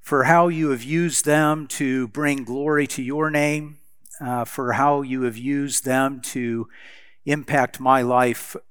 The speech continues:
personally. Um, Father, I'm thankful for your plan of redemption, a glorious plan, Father, that we get to see unfold, uh, before our very eyes each and every day.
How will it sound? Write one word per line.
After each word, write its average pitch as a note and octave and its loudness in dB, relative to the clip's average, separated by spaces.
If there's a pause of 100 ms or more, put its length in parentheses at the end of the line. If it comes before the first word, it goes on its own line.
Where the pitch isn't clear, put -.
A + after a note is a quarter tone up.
personally. A2+ -4 (1000)
Um, A#2 -2
Father, D3+ 4
I'm C3 4
thankful F#3 0
for C3 -6
your C#3+ 2 (340)
plan D#3 2
of A2 -2
redemption, A#2 0 (1160)
a C3 2
glorious D#3+ 2
plan, A#2+ 0
Father, B2 4
that B2+ -2
we D#3 0
get D3+ 4
to B2 -8
see D#3 2
unfold, D3+ -2 (580)
uh, B2+ 4
before D3 0
our C#3 6
very C#3+ 6
eyes C#3 6
each D3 -4
and C#3 0
every B2+ 2
day. A2 2